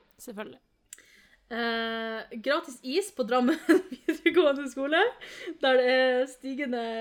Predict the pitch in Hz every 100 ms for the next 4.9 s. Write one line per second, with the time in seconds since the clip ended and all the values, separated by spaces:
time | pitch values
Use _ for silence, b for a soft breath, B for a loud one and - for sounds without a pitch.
0 | 233 - 254 311 - 415 480 _ - 247
1 | 247 233 247 254 285 285 247 240 254 269
2 | 240 214 226 - 311 - - 285 269 240
3 | 254 240 240 247 226 220 208 220 226 208
4 | 214 208 208 208 196 - 240 370 -